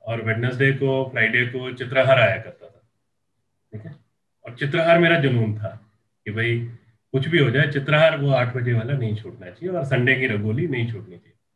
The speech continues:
तो हम कहीं गए थे देहरादून में और, अ, वो बस छूट गई। अ, मोटरसाइकिल पे लिफ्ट ली, एक्सीडेंट हो गया, एक साल बेड पे रहा पूरा।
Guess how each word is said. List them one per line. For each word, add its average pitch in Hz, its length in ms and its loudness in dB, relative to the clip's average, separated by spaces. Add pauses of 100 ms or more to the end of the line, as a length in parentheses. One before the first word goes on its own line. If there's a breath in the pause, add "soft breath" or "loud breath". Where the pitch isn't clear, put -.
(420)
तो 143 80 2
हम 151 200 4
कहीं 151 240 0
गए 151 220 4
थे 180 240 0
देहरादून 131 380 0
में 151 240 -2
और, 107 320 0
अ, 98 320 -4 (120)
वो 110 120 -10
बस 120 280 -6
छूट 110 140 -8
गई। 120 340 -2 (600)
अ, 95 240 -16 (720)
मोटरसाइकिल 120 600 -4
पे 110 160 -2 (520)
लिफ्ट 135 240 -4
ली, 156 300 0 (540)
एक्सीडेंट 135 380 -4
हो 139 80 0
गया, 127 360 -2 (460)
एक 170 140 0
साल 147 220 0
बेड 110 240 -2
पे 101 80 -10
रहा - 280 -14 (540)
पूरा। 95 160 -10